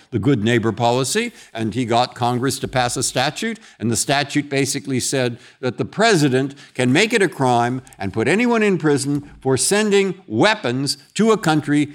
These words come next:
that he thinks it is inadvisable to send weapons to. Hmm, that's a pretty broad law.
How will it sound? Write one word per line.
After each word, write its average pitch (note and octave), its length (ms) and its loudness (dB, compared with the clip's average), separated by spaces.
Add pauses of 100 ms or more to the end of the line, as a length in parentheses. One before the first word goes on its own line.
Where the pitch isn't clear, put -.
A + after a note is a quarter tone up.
that C#3 140 2
he D3+ 120 4
thinks B2+ 340 -2
it C#3+ 140 -4
is A#2 140 -2
inadvisable G2+ 720 0
to D#3+ 120 -2
send E3 240 -2
weapons A#3+ 360 -4
to. E2 160 -6 (1080)
Hmm, C#4+ 320 -6 (1080)
that's - 160 -20
a - 120 -16 (220)
pretty D2+ 180 -12
broad G#2 380 0
law. A#3 420 2